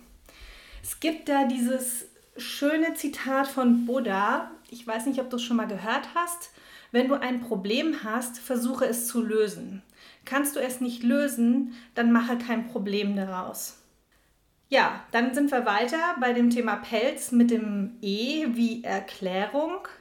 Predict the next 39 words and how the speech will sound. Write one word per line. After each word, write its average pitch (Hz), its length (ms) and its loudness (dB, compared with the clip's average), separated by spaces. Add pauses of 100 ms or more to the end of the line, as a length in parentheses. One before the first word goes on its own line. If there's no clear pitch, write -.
(380)
Also 233 300 0
das 220 260 -4
heißt, 233 360 0
da 208 80 0
kannst 240 400 -2
du 233 60 -4
dich 233 180 -4
erklären, 254 760 -2
wie 220 100 -8
kommt 269 300 0
es 277 140 -4
dazu? 269 680 -2 (380)
Äh, 214 240 0
du 220 60 -6
kannst 233 220 -4
das 220 140 -6
näher 202 260 -2
erläutern, 269 720 2
das, 240 340 0 (160)
das 233 200 -2
Thema, 247 380 0
was 233 180 -2
du 226 140 -4
hast. 226 400 -2 (420)
Ähm, 220 480 -2
hier 240 200 2
geht's 240 240 0
mir 240 80 2
darum, 233 260 2
eine 220 100 0
Übersicht 233 540 0
von 220 140 -4
deiner 214 280 -2
Welt 208 300 2
und 226 100 -2
deiner 208 240 -2
Landkarte 208 640 -4
zu 202 160 -10
bekommen. 202 680 -4